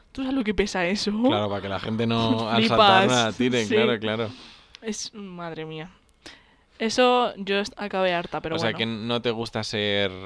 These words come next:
Speaker 2: groupie. ¿Groupie se llama?
Speaker 1: No.
Speaker 2: Eso no es groupie, ¿no?
Speaker 1: No, groupie no es eso.
Speaker 2: <laughs>
Speaker 1: Eh, montadora. No sé, no sé cómo se llama. Pero bueno, no, no me gusta. Me gustaba más servir bebidas, pero tampoco me gustaba mucho.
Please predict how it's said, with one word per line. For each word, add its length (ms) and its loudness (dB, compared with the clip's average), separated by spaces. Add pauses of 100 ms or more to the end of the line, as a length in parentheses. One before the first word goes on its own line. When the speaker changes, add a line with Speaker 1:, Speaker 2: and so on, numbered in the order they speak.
(100)
Speaker 2:
groupie. 520 -6
¿Groupie 260 -16
se 140 -18
llama? 140 -18 (340)
Speaker 1:
No. 300 -10 (300)
Speaker 2:
Eso 140 -14
no 140 -6
es 100 -8
groupie, 280 -10
¿no? 100 -8
Speaker 1:
No, 220 -4
groupie 280 -6
no 80 -4
es 160 -6
eso. 220 -8
Speaker 2:
<laughs> 160 -6 (1300)
Speaker 1:
Eh, 680 -8
montadora. 640 -4
No 200 -4
sé, 180 -12
no 140 -8
sé 100 -6
cómo 140 -8
se 120 -12
llama. 260 -12 (1040)
Pero 220 -2
bueno, 260 -4
no, 180 -4
no 140 -4
me 80 -2
gusta. 320 -4
Me 80 -8
gustaba 280 -2
más 160 -4
servir 260 -6
bebidas, 600 -4 (760)
pero 160 4
tampoco 280 -2
me 60 -6
gustaba 240 -10
mucho. 240 -18